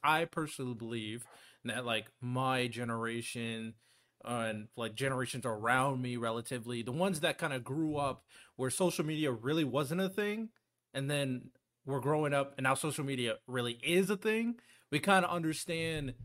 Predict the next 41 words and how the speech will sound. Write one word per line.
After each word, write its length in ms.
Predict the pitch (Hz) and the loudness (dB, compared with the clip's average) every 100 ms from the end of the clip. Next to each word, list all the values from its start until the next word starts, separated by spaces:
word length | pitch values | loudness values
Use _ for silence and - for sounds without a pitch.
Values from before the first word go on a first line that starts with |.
| 117 | -4
the 100 | 139 | -2
nuances 760 | 139 156 151 143 139 - 123 | 0 0 0 0 -2 -4 -2
of 200 | 123 110 | -2 -2
non-social 640 | 120 131 135 - 135 - 127 | 0 2 2 0 -6 -4 -4
media 240 | 120 117 | -2 -2
versus 220 | 107 104 | -4 -8
social 360 | - 180 - 127 | -2 -2 -2 -6
media. 380 | 113 113 113 113 - - | -4 -4 -4 -6 -18 -20
So 120 | - | -6
my 180 | 120 135 | 2 2
big 220 | 135 135 | 2 -2
thing 140 | 135 120 | -2 0
that 120 | 113 | 2
I 20 | |
always 220 | 113 113 | 2 -2
try 160 | - 107 | -2 -4
to 60 | |
tell 220 | 101 180 185 | -2 0 0
people 520 | 139 131 113 110 - - - - | -2 -6 -6 -8 -10 -20 -20 -4
is 340 | 131 127 104 | 0 0 -2
now 180 | 113 139 | -2 0
you're 200 | 165 147 | 2 0
the 80 | 127 | -4
parent, 400 | - 139 127 131 | -4 -4 -2 -4
you 120 | 123 | -4
understand 440 | 123 117 - 123 113 | -2 -4 -2 -4 0
how 180 | 117 | -2
harmful 460 | 117 - 120 - 113 | -2 -4 -6 -6 -10
social 320 | - 113 120 | -10 -10 -8
media 220 | 107 98 | -8 -6
can 180 | 98 104 | -8 -10
be. 340 | 95 127 117 120 | -6 -4 -2 -6
So 200 | - 107 | -8 -6
you 160 | 113 | -4
need 140 | 113 110 | -6 -6
to 60 | |
start 340 | 101 - 104 - | -6 -6 -6 -6
parenting, 680 | 175 170 147 123 117 113 110 _ - _ _ | -2 -2 -2 -4 -4 -4 -8 _ -20 _ _
moderate 760 | 120 127 160 170 143 127 117 - | -4 2 4 4 4 2 0 -2
that, 260 | 120 110 - | 0 0 0
"Hey, 420 | 131 120 104 104 | 2 2 0 -6